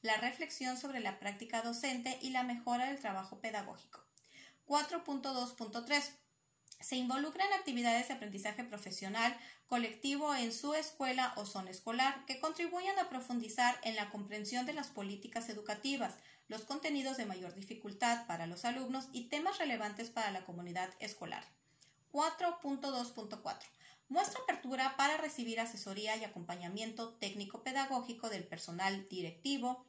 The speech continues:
y de la supervisión escolar, orientadas a documentar, analizar y mejorar su práctica docente.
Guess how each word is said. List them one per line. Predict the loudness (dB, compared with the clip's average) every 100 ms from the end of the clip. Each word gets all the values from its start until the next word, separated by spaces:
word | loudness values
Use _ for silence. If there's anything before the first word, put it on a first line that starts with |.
| _
y | -6
de | 0 0
la | 0
supervisión | -2 -6 -4 -4 -4 -6
escolar, | -4 2 4 4 2 -12 _ _ _ _ _ -20 -20 -8 0
orientadas | 4 4 6 6 8 4 4
a | 4
documentar, | 4 2 -2 0 0 6 6 6 2
analizar | -2 -2 -2 2 4 4 2
y | -4
mejorar | -4 -4 -2 2 2 0 -6
su | -10 -6
práctica | 0 0 0 0 2
docente. | 2 -2 -6 -12